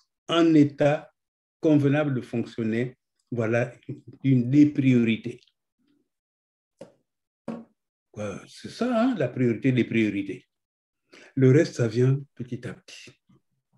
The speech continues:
Pour autant qu'on a les moyens, il faut maintenant assainir la ville.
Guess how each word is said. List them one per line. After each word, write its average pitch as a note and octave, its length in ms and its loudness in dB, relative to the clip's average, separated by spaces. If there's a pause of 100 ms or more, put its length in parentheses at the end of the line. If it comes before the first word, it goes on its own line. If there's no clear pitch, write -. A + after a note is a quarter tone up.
(800)
Pour A2+ 160 -10
autant C#3 280 -2
qu'on C3 200 2
a C3 100 2
les B2+ 100 4
moyens, A#2+ 340 4
il B2+ 80 2
faut C3 200 -2
maintenant B2 360 0
assainir B2 800 2
la G2+ 140 -4
ville. F#2+ 360 -4